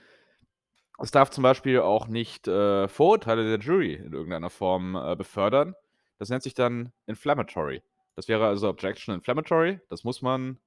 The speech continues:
wenn das Beweismittel eingeführt werden soll in das Verfahren, eben dann auch direkt sagen, damit das, ja, äh, entschieden werden kann. Also das Gericht entscheidet dann, der Richter entscheidet dann über diesen Einspruch. Hearsay wäre eine andere, eine andere Objection, die man kennt, also Hörensagen.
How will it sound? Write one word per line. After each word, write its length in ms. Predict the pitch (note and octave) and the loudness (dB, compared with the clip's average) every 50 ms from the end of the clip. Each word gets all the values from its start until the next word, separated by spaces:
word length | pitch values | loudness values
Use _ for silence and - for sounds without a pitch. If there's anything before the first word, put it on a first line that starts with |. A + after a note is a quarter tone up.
| _ _ | _ _
wenn 280 | - F#2+ F#2+ G2 G#2+ G2+ | -2 -2 -2 0 0 -2
das 160 | G#2+ G2+ - | -2 -4 -4
Beweismittel 800 | - F#2+ D#2 E2+ F#2 - - A2 G2+ - A2 G#2 G2 G2 G2 G2 _ _ _ _ - | -6 -6 -4 -4 -4 -4 -4 -6 -6 -4 -2 -2 -2 -2 -4 -6 _ _ _ _ -4
eingeführt 560 | - D2 F2 G2 B2 C#3 B2+ - C3 - - | 0 2 2 2 0 -2 -4 -2 -4 -2 -2
werden 200 | A2+ A2+ A2+ A2 | -2 -2 -2 -2
soll 200 | G2+ A2 A2 A2 | 0 0 0 0
in 120 | F#2 G2 | 0 -2
das 120 | G#2+ G#2+ - | -4 -6 -6
Verfahren, 560 | - G2 - - D#2+ D2+ D#2+ F2+ G2 G2 G2 | -6 -8 -8 -4 -4 -2 -2 -2 -2 -4 -6
eben 280 | D2+ D2 F2+ - F2+ | -8 -8 -10 -10 -8
dann 160 | E2 E2 D#2 D#2 | -8 -8 -6 -6
auch 120 | C#2+ - | -8 -10
direkt 320 | - - F#2 G#2 B2 - | -8 -8 -8 -8 -8 -6
sagen, 460 | - F#2+ E2+ E2+ F#2+ G#2+ A2+ A#2 A#2+ _ _ _ _ _ _ _ | -4 -2 -2 -2 -2 -4 -6 -10 -12 _ _ _ _ _ _ _
damit 300 | - F#2 F2 F2+ F2 - | -8 -6 -6 -6 -6 -6
das, 360 | F#2+ F2 F2 - - - _ _ _ _ _ _ _ _ _ _ _ _ _ _ _ _ | -6 -6 -6 -8 -12 -16 _ _ _ _ _ _ _ _ _ _ _ _ _ _ _ _
ja, 220 | - F2 D2 - - _ _ _ - - | -8 -8 -8 -8 -10 _ _ _ -6 -2
äh, 300 | F#2 G#2 G#2+ G#2 G#2 D#2 | 0 2 4 2 2 0
entschieden 360 | G2 - - A2 G#2 A2+ G#2 | -2 -6 -8 -10 -8 -6 -4
werden 200 | F2+ E2+ E2 E2 | -4 -4 -6 -8
kann. 240 | - F2 E2 C#2+ B1 | -10 -12 -12 -10 -10
Also 180 | C#2 D#2+ F2 | -10 -10 -10
das 140 | E2 F2+ - | -10 -10 -8
Gericht 240 | - G2 G#2 A2 - | -8 -6 -6 -6 -6
entscheidet 420 | G#2+ F2 - - F2+ E2+ F2 - | -8 -8 -6 -6 -6 -6 -6 -6
dann, 300 | F#2+ F2 F2 F2 F2 E2+ | -6 -6 -6 -6 -8 -6
der 100 | - E2+ | -6 -4
Richter 220 | E2+ A#2 - - G#2+ | -6 -6 -4 -4 -6
entscheidet 360 | F#2 F2 - F#2+ F2+ F2 - | -4 -4 -4 -4 -4 -4 -4
dann 100 | F2+ E2+ | -6 -8
über 100 | E2 D#2+ | -6 -6
diesen 220 | E2 E2 D#2+ E2 - | -8 -8 -8 -8 -10
Einspruch. 520 | - C2 C#2+ D2+ - - - D2 - _ _ _ _ _ - _ _ _ _ _ | -10 -10 -10 -12 -10 -8 -8 -8 -10 _ _ _ _ _ -20 _ _ _ _ _
Hearsay 580 | _ - D3+ F#3 F3 - - E3+ D#3+ E3 E3 D#3+ | _ 2 4 4 4 2 2 2 4 4 4 2
wäre 200 | C#3+ C3+ C3 B2+ | 2 2 0 0
eine 100 | B2 B2 | 0 -2
andere, 640 | G#2+ B2+ C3 C3 C3 B2+ B2+ B2+ C3 B2+ B2+ C3 C3 _ _ _ - | -4 -2 0 0 2 2 2 2 2 0 0 -4 -8 _ _ _ -8
eine 120 | F#2 G#2 | -6 -4
andere 200 | A2 A#2+ B2+ B2 | -2 0 2 0
Objection, 380 | B2 A2 B2 B2+ A#2+ - - C3 | 0 0 0 -4 -4 -6 -8 -8
die 60 | A#2+ | -6
man 160 | A#2 A#2+ A2+ | -6 -6 -6
kennt, 260 | - B2 A#2+ A#2+ B2 | -4 -2 -2 -2 -2
also 180 | - E2+ F2 F2 | -4 -6 -6 -4
Hörensagen. 720 | F2 F#2 G#2+ A#2+ B2 B2 A2+ A#2 A#2 A#2+ B2 B2 C3+ C#3 | -2 0 0 0 0 0 0 0 2 2 0 -2 -6 -12